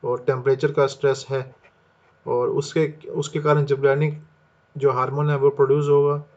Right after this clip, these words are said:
वो produce करेगा polyamine और प्लो-, proline और other proteins। Physiological factor है, एडाफिक factor मतलब मिट्टी का जो, अ, structure है वो, वो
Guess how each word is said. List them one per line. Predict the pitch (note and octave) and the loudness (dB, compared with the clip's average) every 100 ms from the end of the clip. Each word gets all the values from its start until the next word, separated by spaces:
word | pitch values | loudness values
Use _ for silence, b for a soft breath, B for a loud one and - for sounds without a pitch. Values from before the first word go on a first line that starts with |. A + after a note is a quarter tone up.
| _ - | _ 0
वो | D#3+ | 2
produce | D#3 D#3 D#3 D3+ | 4 2 2 0
करेगा | D3+ D3 D#3+ D#3 | 2 4 4 4
polyamine | D3 C#3+ D#3 D3+ D3 D3 | 4 4 4 0 0 0
और | D3+ D3 - _ - | 0 -2 -6 _ -4
प्लो-, | C#3+ C#3+ C3+ - - - | 2 4 2 -2 -8 -6
proline | C#3+ C#3 C#3 D#3 D#3 | 0 2 2 0 -2
और | D#3 D3 C#3 | -2 -2 0
other | C#3+ C#3+ | -2 0
proteins। | B2+ - B2 A#2+ - _ b b b b b _ _ - | -2 0 -6 -8 -16 _ b b b b b _ _ -4
Physiological | D3 C#3+ E3 E3 D#3+ D3+ D3+ D3 | -2 0 2 4 4 4 2 2
factor | C#3+ - D#3 C#3 | 0 -2 -2 0
है, | D3 C#3 | 2 2
एडाफिक | C#3+ C3+ D3+ D3 | 2 0 -4 -4
factor | C3+ - - C#3 | -6 -6 -8 -6
मतलब | C#3 C3+ C#3+ C3+ | -6 -4 -4 -4
मिट्टी | C3 - C#3+ | -6 -6 -2
का | C3+ | 0
जो, | C3+ | 0
अ, | C3+ D3+ b b b b b C#3 | -4 -6 b b b b b -4
structure | C3 C3 - - - D3 | -4 -2 -4 -2 2 2
है | B2+ B2+ B2 C3+ | 0 -4 -6 -10
वो, | B2+ C3+ D3 C#3+ C#3+ - | -2 4 6 6 0 -10
वो | D3 C3+ D3 D#3 D#3 | -12 -4 0 2 2